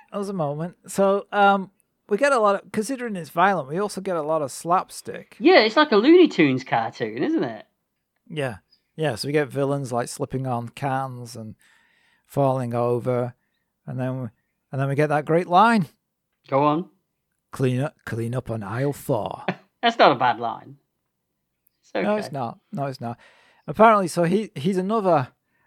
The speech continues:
Speaker 1: uh, police officer who's working even though suspended.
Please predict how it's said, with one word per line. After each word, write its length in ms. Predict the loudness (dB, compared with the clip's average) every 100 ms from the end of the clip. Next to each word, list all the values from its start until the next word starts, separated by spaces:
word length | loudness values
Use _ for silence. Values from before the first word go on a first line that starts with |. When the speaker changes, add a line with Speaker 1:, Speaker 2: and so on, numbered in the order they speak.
| _
Speaker 1:
uh, 160 | 0 0
police 340 | 0 -2 -2
officer 560 | -4 -4 -4 -2 -4 -4
who's 260 | -4 -4 2
working 500 | 4 4 2 -6 -4
even 280 | -2 -2 -2
though 120 | -4
suspended. 800 | -4 -12 -4 -2 -2 -4 -8